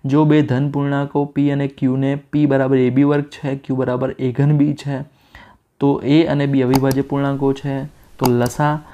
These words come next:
હવે લસા એટલે શું? તો લસામાં બધું લઈ લેવાનું હોય એક એક વાર, બરાબર? તો એનો ઘન મેક્સિમમ ઘાત ત્રણ છે એટલે એનો ઘન અને બીનો વર્ગ એટલે જવાબ આવશે અહીંયા સી. ત્યારબાદ આલેખની રીતે સમીકરણ યુગ્મ છ એક્સ ઓછા ત્રણ વાય વત્તા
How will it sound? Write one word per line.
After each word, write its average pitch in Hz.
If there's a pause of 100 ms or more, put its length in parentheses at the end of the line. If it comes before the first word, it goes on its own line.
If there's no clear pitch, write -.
(180)
હવે 131
લસા 120
એટલે 139
શું? 139
તો 135
લસામાં 127
બધું 131
લઈ 143
લેવાનું 135
હોય 131
એક 127
એક 131
વાર, 135 (360)
બરાબર? 127 (140)
તો 131 (300)
એનો 135 (220)
ઘન 135 (140)
મેક્સિમમ 135
ઘાત 135
ત્રણ 139
છે 147
એટલે 127
એનો 131 (160)
ઘન 143 (380)
અને 127
બીનો 123
વર્ગ 156
એટલે 127
જવાબ 117
આવશે 117
અહીંયા 117
સી. 175 (560)
ત્યારબાદ 151
આલેખની 156
રીતે 131 (160)
સમીકરણ 147 (140)
યુગ્મ 131 (600)
છ - (260)
એક્સ 170
ઓછા 143
ત્રણ 135
વાય 143
વત્તા 123